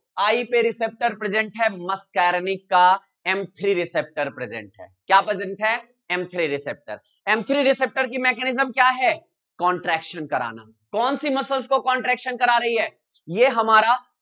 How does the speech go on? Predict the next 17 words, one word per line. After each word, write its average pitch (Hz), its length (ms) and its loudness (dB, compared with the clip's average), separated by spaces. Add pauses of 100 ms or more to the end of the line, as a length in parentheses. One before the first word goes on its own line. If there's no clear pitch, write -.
Pilocarpus 226 720 4
jaborendi, 165 720 2 (200)
plant 170 280 -2
का 196 100 -4
नाम 185 220 0
है 214 180 -12 (340)
Pilocarpus 214 720 2
jaborendi, 185 760 2
plant 165 320 0
से 190 200 -6
obtained 170 540 0
होती 160 320 -2
है। 160 180 0
पहला 160 320 2
point 170 380 -4
हो 160 120 0
गया, 160 240 2